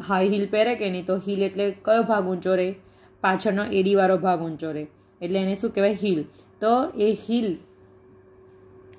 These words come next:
તમારે ક્યાં રાખવાની છે? ફ્લોર ઉપર, જમીન ઉપર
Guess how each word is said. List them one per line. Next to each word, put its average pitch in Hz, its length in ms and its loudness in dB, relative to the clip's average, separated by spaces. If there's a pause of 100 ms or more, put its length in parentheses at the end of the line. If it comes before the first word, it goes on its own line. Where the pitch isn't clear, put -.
(420)
તમારે 208 340 4
ક્યાં 226 200 2
રાખવાની 208 400 0
છે? 226 180 -2
ફ્લોર 208 340 -2
ઉપર, 190 220 -4
જમીન 196 380 -4
ઉપર 190 300 -2